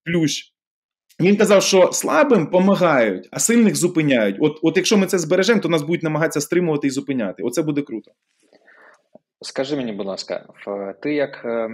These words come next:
Speaker 2: людина, яка добре розуміється на політичних кампаніях, на медіакомунікаціях, як нам, Україні, з-, залишати нас зараз на адженді, на порядку денному?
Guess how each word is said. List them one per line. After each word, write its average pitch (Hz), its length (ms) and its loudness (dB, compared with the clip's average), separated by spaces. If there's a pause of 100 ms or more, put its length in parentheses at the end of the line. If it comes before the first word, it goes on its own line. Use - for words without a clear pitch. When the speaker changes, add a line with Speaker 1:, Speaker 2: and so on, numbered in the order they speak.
(560)
Speaker 2:
людина, 127 280 -6
яка 117 160 -10
добре 107 460 -6
розуміється 104 480 -10
на 101 200 -8
політичних 110 500 -12
кампаніях, 104 480 -8
на 98 60 -8
медіакомунікаціях, 101 920 -10 (720)
як 127 480 -6
нам, 147 400 -8 (100)
Україні, 117 560 -8
з-, 98 260 -12 (160)
залишати 120 840 -6
нас 123 480 -10
зараз 110 500 -8
на 104 260 -8
адженді, 98 440 -10
на 95 120 -10
порядку 101 380 -8
денному? 92 480 -10